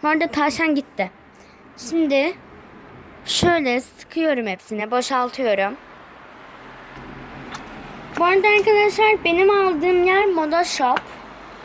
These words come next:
Ama arabaların sesi geliyor ya.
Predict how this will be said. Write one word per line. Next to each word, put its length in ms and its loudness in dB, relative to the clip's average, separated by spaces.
Ama 180 0
arabaların 460 2
sesi 420 0
geliyor 400 2
ya. 360 -2